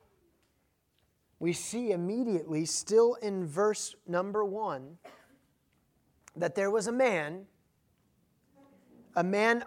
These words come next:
of Bethlehem in Judah, who what?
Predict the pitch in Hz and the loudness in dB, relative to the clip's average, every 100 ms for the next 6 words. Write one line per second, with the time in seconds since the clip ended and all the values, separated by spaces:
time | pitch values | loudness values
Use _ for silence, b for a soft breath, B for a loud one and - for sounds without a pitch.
0 | - 226 254 180 233 262 - 208 180 143 | 10 12 12 6 6 6 2 -4 -2 -2
1 | 135 147 180 - _ _ _ _ _ _ | -4 -6 -12 -18 _ _ _ _ _ _
2 | - 202 254 247 170 262 254 175 151 180 | 0 4 4 4 2 2 4 4 4 0
3 | - _ _ _ _ _ _ - 196 196 | -8 _ _ _ _ _ _ -4 0 2
4 | 170 131 | 2 0